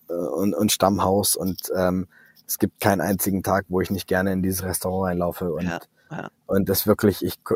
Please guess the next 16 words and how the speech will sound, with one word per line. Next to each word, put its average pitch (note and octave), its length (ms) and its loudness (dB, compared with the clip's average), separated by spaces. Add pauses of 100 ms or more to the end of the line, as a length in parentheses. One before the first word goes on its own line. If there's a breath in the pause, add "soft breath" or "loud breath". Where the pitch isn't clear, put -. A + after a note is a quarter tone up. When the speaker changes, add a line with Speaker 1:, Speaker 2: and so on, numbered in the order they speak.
(120)
Speaker 1:
komm A#2 200 8
rein G#2+ 300 6
und F#2+ 380 -2 (120)
könnte G#2+ 380 8
dieses F#2+ 320 0
Restaurant, G2 340 2
am G2 40 4
liebsten G2 240 0
würde G2 80 4
ich's - 120 -2
umarmen, F2+ 560 2
weil F2 140 2
ich's - 160 -4
wirklich F#2+ 320 -2
so G2+ 220 4
sehr G2 360 6